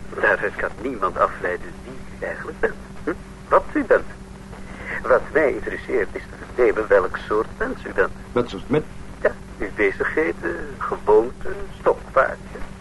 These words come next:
Speaker 2: Dat gaat niemand een barst aan.
Speaker 1: Toch wel, want u bent uitverkoren.
Speaker 2: Begin niet opnieuw met die onzin.
Speaker 1: Ik kan u verzekeren dat dit helemaal geen onzin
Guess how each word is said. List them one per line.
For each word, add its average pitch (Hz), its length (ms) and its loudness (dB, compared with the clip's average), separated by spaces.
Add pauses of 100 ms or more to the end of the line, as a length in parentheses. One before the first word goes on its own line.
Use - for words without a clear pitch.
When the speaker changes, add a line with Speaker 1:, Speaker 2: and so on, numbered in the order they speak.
Speaker 2:
Dat 113 180 0
gaat - 220 0
niemand 180 280 6
een 156 140 6
barst 170 260 2
aan. 156 260 6 (280)
Speaker 1:
Toch - 240 0
wel, 85 180 0 (720)
want 127 240 6
u 120 100 2
bent 101 200 6
uitverkoren. - 640 6 (180)
Speaker 2:
Begin - 240 4
niet 240 180 6
opnieuw 226 180 6
met 226 120 6
die 220 160 6
onzin. 127 360 6 (380)
Speaker 1:
Ik - 80 -4
kan 226 160 4
u 214 80 2
verzekeren 226 500 -2
dat 170 100 0
dit 175 100 -8
helemaal 151 340 0
geen 87 380 -2
onzin - 300 -8